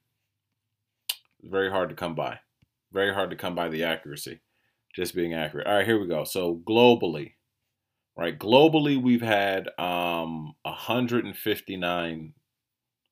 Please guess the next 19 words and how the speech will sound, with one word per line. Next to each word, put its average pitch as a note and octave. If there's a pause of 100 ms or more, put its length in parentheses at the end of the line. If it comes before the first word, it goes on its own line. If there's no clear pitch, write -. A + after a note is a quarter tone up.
(180)
thousand F#2+
deaths D#2+ (260)
globally. F2+ (1000)
Okay? F#2 (840)
In A#2+
the A#2+
United A#2+
States, C3+
we've A2+
had, G#2
uh, F#2 (120)
thirty-eight C3 (800)
thousand G#2
deaths, F2
a D#2+
shade C3+
under A#2
thirty-nine G#2
thousand. E2+